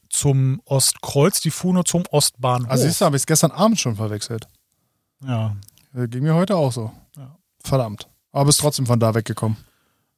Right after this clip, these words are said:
Speaker 1: Ja, ja, klar.
Speaker 2: Ja.
Speaker 1: Das, ähm, also, jo.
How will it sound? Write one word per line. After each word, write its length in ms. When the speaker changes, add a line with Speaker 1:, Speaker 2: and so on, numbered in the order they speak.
Speaker 1:
Ja, 80
ja, 280
klar. 300
Speaker 2:
Ja. 80
Speaker 1:
Das, 220
ähm, 420
also, 280
jo. 200